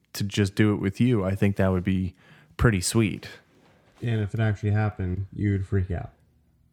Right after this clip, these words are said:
Speaker 1: You freaked out more than I did. I'm just saying, if you wanna see Greg freak out, go watch the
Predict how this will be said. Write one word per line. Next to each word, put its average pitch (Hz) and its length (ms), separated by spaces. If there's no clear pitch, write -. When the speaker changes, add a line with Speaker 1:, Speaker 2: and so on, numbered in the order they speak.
Speaker 1:
You 113 220
freaked 123 340
out 92 180
more 95 180
than 92 140
I 104 140
did. 90 280
I'm 110 140
just 127 160
saying, 110 220
if - 100
you 120 80
wanna 143 120
see 156 140
Greg 127 300
freak 117 260
out, 98 280
go 104 120
watch 107 360
the 95 320